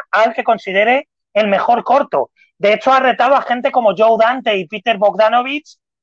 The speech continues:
que recordemos, gente que comenzó sus carreras trabajando con, con Corman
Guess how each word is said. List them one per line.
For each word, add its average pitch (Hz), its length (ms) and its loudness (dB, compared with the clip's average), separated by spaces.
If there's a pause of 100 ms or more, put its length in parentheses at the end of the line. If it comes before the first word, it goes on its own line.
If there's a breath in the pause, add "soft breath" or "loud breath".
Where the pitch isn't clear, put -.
que 214 120 0
recordemos, 220 540 0
gente 214 320 -2
que 226 140 -4
comenzó 208 380 -2
sus 214 180 -8
carreras 202 580 0 (460)
trabajando 214 680 2
con, 196 560 2
con 185 220 -2
Corman 240 520 0